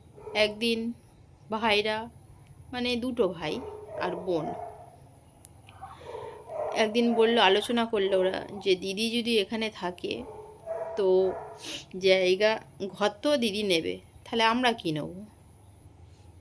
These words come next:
তো একদিন ওরা হচ্ছে,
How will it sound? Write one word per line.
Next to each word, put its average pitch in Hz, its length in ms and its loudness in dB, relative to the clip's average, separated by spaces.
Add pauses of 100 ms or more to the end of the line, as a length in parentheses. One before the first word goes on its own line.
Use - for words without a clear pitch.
(280)
তো 240 340 4 (1200)
একদিন 226 380 0
ওরা 226 240 2
হচ্ছে, 233 640 0